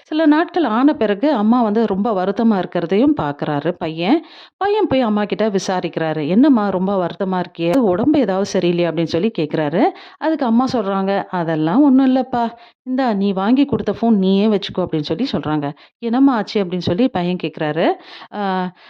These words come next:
முன்னாடியெல்லாம் அந்த ஃபோன் இல்லாதப்ப என்னை நேர்ல வந்து எல்லாருமே பார்த்துட்டு, என்னை விசாரிச்சு பேசிட்டு போவாங்கப்பா. ஆனா, இப்ப பாத்தீங்கன்னா, ஃபோன் வந்ததுலேருந்து எல்லாருமே, "உன்கிட்ட தான் ஃபோன்ல பேசுறோமே,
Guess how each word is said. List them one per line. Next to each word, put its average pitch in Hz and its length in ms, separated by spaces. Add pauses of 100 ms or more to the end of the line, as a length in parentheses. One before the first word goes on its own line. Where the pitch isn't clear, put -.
(220)
முன்னாடியெல்லாம் 311 580
அந்த 226 260
ஃபோன் 311 200
இல்லாதப்ப 220 720
என்னை 185 220
நேர்ல 254 420
வந்து 190 200
எல்லாருமே 175 420
பார்த்துட்டு, 180 680
என்னை 175 180
விசாரிச்சு 190 840
பேசிட்டு 196 520
போவாங்கப்பா. 165 680
ஆனா, 285 180
இப்ப 294 380
பாத்தீங்கன்னா, 202 600 (380)
ஃபோன் 392 300
வந்ததுலேருந்து 196 680
எல்லாருமே, 196 720 (360)
"உன்கிட்ட 285 320
தான் 302 240
ஃபோன்ல 302 360
பேசுறோமே, 190 640